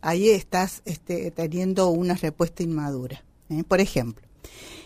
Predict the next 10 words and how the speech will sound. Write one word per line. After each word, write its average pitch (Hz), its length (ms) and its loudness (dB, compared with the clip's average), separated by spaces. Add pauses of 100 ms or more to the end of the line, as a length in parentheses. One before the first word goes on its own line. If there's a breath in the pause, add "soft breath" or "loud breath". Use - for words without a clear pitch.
(260 loud breath)
eh, 165 580 4
yo 180 100 -2
te 175 120 -4
cuento 175 400 2
una 190 260 2
que 160 280 -2
suele 214 440 6
pasarme 170 1000 2
muy 160 180 0
frecuentemente. 147 920 -4